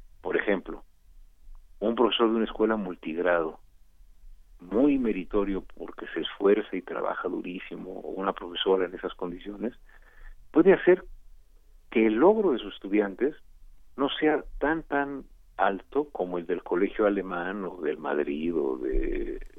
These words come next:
Lolinka, ¿no? Eh,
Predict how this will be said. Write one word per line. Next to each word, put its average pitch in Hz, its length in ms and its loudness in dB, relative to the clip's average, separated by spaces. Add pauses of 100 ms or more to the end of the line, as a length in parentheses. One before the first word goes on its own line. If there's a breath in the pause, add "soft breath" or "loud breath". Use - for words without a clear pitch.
(240)
Lolinka, - 600 4 (400)
¿no? 165 240 2 (1120 soft breath)
Eh, - 640 -4